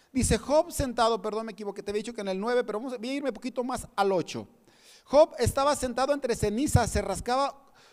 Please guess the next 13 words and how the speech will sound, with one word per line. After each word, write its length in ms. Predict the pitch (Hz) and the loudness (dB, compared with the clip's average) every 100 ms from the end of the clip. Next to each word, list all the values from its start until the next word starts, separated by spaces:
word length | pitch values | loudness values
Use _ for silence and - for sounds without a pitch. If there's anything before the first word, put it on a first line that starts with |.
| _ _ | _ _
un 160 | 240 262 | -4 2
trozo 320 | 240 240 220 | 4 4 2
de 100 | 196 | -2
teja. 460 | - 240 - 107 120 _ _ _ | 2 0 0 -8 -12 _ _ _
Su 160 | - | -2
esposa 400 | 262 - 294 302 | -2 4 4 6
le 100 | 277 | 2
dijo, 540 | 240 294 226 175 123 - _ _ | 2 2 2 0 -2 -12 _ _
"¿Todavía 420 | - 320 320 294 | -2 6 6 6
intentas 480 | 320 302 277 311 269 | 0 2 2 4 0
conservar 500 | - 240 214 220 269 | 0 -4 -2 2 2
tu 80 | 269 | 0
integridad? 600 | 254 214 202 208 247 262 | -4 -4 -2 2 2 2